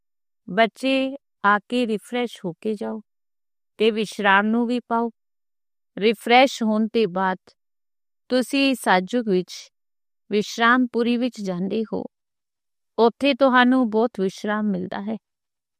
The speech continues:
ਉੱਥੇ ਸੁੱਖ, ਸ਼ਾਂਤੀ, ਸੰਪਤੀ ਆਦਿ ਸਭ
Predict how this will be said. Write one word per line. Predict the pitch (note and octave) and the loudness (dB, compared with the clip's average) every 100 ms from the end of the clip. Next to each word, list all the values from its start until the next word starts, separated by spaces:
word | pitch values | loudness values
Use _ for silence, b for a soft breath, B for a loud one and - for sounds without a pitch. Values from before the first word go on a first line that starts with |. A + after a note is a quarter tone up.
| _ _ - | _ _ 2
ਉੱਥੇ | A#3 - C4 C#4 | 2 4 2 2
ਸੁੱਖ, | C4+ - C#4 | 2 -2 -6
ਸ਼ਾਂਤੀ, | - C4 B3+ A#3+ C4 C4 | -2 2 2 0 0 -2
ਸੰਪਤੀ | - G#3+ G3 G3 - A#3 A#3 | -2 -6 -4 -8 -6 -2 2
ਆਦਿ | A#3 A3 A#3 A#3 | 2 2 -2 -2
ਸਭ | - C4+ | -4 -6